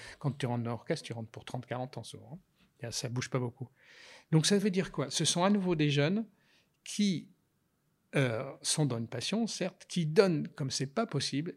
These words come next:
et qui, après, c'est très, très dur pour en vivre. Donc, euh, quelqu'un a créé, euh, dans le Nord, euh, à Roubaix, le, un concours international. Et je me suis beaucoup investi là-dedans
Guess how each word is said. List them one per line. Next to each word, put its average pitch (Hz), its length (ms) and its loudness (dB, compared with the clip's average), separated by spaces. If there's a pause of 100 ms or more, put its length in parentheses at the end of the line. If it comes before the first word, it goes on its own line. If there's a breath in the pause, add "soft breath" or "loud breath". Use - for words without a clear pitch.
et 135 100 -2
qui, 139 260 0 (420)
après, 147 260 -4
c'est 139 180 -8
très, - 160 -2
très 139 220 -2
dur 139 180 -6
pour 110 220 -8
en 107 40 -8
vivre. 104 300 -16 (600 loud breath)
Donc, 156 260 4
euh, 123 500 6 (540 soft breath)
quelqu'un 180 320 4
a 165 60 6
créé, 139 440 4
euh, 110 200 -2
dans 113 160 -4
le 117 40 -2
Nord, 139 380 0
euh, 110 300 -8
à 113 60 -10
Roubaix, 120 340 -6
le, 135 260 -4
un 135 80 -4
concours 160 340 4
international. 120 600 -2 (140)
Et 127 40 -4
je 143 120 2
me 143 40 6
suis 143 160 0
beaucoup 190 280 -2
investi 156 320 -2
là-dedans 135 380 -2